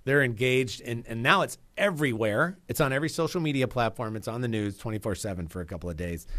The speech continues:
And you would think that America's turned into the gunfight at O K Corral. And those are your feelings.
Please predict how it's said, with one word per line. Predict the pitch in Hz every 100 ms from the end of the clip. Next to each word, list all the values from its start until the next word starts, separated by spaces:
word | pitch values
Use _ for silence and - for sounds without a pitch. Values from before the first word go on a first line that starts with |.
| - -
And | - 175
you | 208
would | 185 127
think | 240 247 139 127
that | 123
America's | 120 131 151 147 135 113
turned | - 139 131
into | 120 117 120 131 110
the | 110 104
gunfight | 95 123 120 117 104
at | 92 -
O | 113
K | 120 107
Corral. | - 101 151 92 64 - - - - - -
And | 170
those | 220 185
are | 175
your | 131
feelings. | 117 - 226 131 90 127 156 -